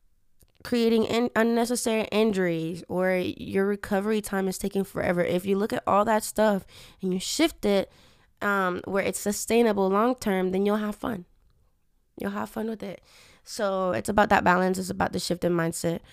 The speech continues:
It's about, um, who you surround yourself with. That's another one. Who you surround yourself with.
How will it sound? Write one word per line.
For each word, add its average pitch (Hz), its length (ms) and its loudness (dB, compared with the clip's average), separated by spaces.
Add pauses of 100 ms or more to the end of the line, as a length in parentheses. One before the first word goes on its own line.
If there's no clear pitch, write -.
(300)
It's - 180 -2
about, 165 480 2
um, 175 300 0
who 190 120 4
you 196 160 8
surround 180 360 4
yourself 180 360 2
with. - 220 -6 (840)
That's - 280 -6
another 175 280 2
one. 180 340 0 (380)
Who 214 140 4
you 214 140 4
surround 196 300 -2
yourself 185 360 -4
with. 180 220 -2